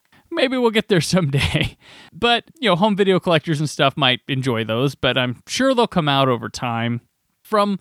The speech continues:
twenty thirteen to the present, I've been a reviewer over at why so blue dot com, a,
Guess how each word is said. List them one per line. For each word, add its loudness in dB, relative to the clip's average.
twenty 2
thirteen -2
to -6
the -8
present, -4
I've -2
been 2
a 2
reviewer 0
over 2
at 0
why 2
so -2
blue 0
dot 0
com, -6
a, -4